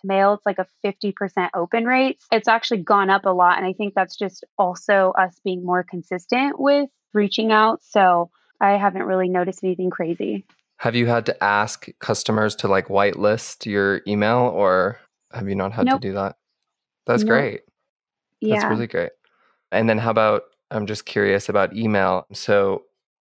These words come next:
Speaker 2: the actual designs of the email, will, will you outsource that?
Speaker 1: I don't. <laughs> I actually had an intern last year who got really great at it, and she was doing a lot of it for me. And then she left, and I was like,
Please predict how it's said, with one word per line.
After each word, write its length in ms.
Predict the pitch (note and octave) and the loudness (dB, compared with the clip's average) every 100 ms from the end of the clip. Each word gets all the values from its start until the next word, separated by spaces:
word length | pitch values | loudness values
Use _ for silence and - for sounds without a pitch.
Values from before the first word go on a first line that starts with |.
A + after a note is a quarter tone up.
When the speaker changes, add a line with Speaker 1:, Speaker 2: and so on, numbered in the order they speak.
| - A2+ - | -20 -20 -4
Speaker 2:
the 200 | A#2 G#2 | 0 2
actual 300 | F#2+ G#2 - | 0 -4 -6
designs 600 | G#2+ G#2 G2+ F2 F2+ G2 | -4 -2 0 0 0 -2
of 100 | G#2 | -6
the 160 | G#2+ G#2+ | -6 -2
email, 280 | A2 A2+ A2 | 2 2 0
will, 260 | G2+ G2 - | -2 -4 -8
will 120 | A#2+ | -6
you 100 | G2+ | -4
outsource 520 | - G#2 - A2+ A2 - | -2 -2 -2 -4 -4 -2
that? 360 | A2+ A2+ - _ _ _ _ _ _ B3+ | 0 0 -4 _ _ _ _ _ _ -2
Speaker 1:
I 140 | C#4+ | -2
don't. 540 | G#3+ A3 F#3+ F#3+ D#4+ D#4+ | -2 -2 0 0 0 0
<laughs> 520 | C#4+ A#3 A3 - - | 0 2 0 0 -2
I 120 | A#3+ | 0
actually 320 | A#3+ C4 F4 | 0 -2 -6
had 100 | F4+ | -4
an 100 | E4 | -6
intern 560 | A3 A3 A#3+ - B3 A3+ | -6 -8 -8 -8 -6 -4
last 400 | G3 F#3+ - - | -4 -4 -8 -10
year 500 | G3 F#3+ F#3+ F#3 - _ | -6 -2 -2 -4 -6 _
who 540 | G#3+ G3+ G3 F#3+ F#3 - _ | -10 -8 -6 -8 -10 -14 _
got 340 | - C4 A3 F3+ | 2 2 2 -4
really 380 | F#3+ C4 B3 F#3 | -2 0 0 0
great 380 | F#3 G3+ G#3 | 0 0 2
at 220 | F#3+ F3 F3+ | 0 0 0
it, 240 | F#3 A#3 | 0 0
and 120 | G#3 | -6
she 160 | G3 A3+ | -6 -6
was 160 | G#3+ F3 | -6 -4
doing 300 | G#3 G3+ G3 | -4 -2 -2
a 60 | |
lot 180 | F#3 F3+ | 0 2
of 140 | F#3 | 2
it 120 | G3 - | -2 -2
for 300 | - F#3+ F#3+ | -6 -4 -2
me. 400 | G3+ A3+ A#3 A#3 A#3 _ _ | -2 -2 -2 -4 -6 _ _
And 680 | G#3 G3 F#3+ F3+ F3+ F3+ F3 - - - _ G3 | -4 -2 -2 -4 -4 -6 -8 -14 -20 -20 _ -4
then 180 | G3+ | -2
she 180 | F#3 A3 | 0 2
left, 380 | G3+ F3+ F3 - | 2 2 -2 -4
and 80 | B3+ | -4
I 40 | |
was 100 | C4+ | -2
like, 160 | D#4 | -4